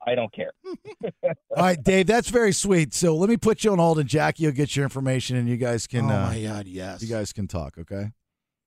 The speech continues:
Speaker 1: All righty.
Speaker 2: All right, thank you, brother. That was very nice. Look at that.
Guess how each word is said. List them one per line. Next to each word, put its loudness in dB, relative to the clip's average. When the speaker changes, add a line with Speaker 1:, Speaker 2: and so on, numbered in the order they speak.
Speaker 1:
All 0
righty. -2
Speaker 2:
All -4
right, -6
thank 0
you, -6
brother. -16
That -8
was -6
very -6
nice. -10
Look -6
at -4
that. -10